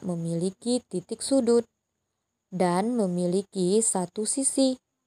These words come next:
Segitiga sama sisi. Segitiga sama sisi memiliki tiga titik sudut dan tiga sisi.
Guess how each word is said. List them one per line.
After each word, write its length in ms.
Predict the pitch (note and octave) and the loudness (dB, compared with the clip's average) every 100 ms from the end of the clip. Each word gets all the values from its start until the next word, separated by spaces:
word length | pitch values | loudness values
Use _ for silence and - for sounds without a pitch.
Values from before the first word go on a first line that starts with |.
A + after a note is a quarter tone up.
| _ _ _ _ _ _ _ _ _ _ _ _ _ _ _ _ _ _ _ _ _ _ _ _ _ _ | _ _ _ _ _ _ _ _ _ _ _ _ _ _ _ _ _ _ _ _ _ _ _ _ _ _
Segitiga 1000 | - - G#3 F#3+ G3+ B3 G3+ F#3 F3 G3 | -10 0 2 2 -4 -6 2 4 4 2
sama 400 | A3 G3 F#3 G#3 | 2 0 0 0
sisi. 480 | - B3+ - A#3+ A#3 - _ _ _ _ _ | 0 -2 -2 -2 -4 -10 _ _ _ _ _
Segitiga 720 | - - G#3 A3 - A3+ A3+ A3+ | -4 0 2 0 -4 2 2 4
sama 320 | A3+ A3 A#3 | 0 0 0
sisi 560 | C#4 C#4+ G3 F3+ G3 | 0 0 0 2 2
memiliki 960 | A3 G3 F3 F3+ F#3+ A3+ - F3 E3+ G#3+ - | 2 0 0 0 0 -2 -2 -4 -2 -4 -4
tiga 460 | F3 D#3 - F#3+ G3+ | -10 -8 -2 0 -2
titik 380 | - E3 G3 - | -6 -10 -10 -4
sudut 400 | - B3 A#3+ A#3+ _ _ _ _ _ _ _ - | 0 4 4 2 _ _ _ _ _ _ _ -6
dan 320 | F3+ F3+ G3+ | -2 0 -2
tiga 320 | G#3+ G3+ F3+ A3 | -4 0 4 4
sisi. 560 | - B3+ - A#3+ A#3 | 2 -2 -2 -2 -2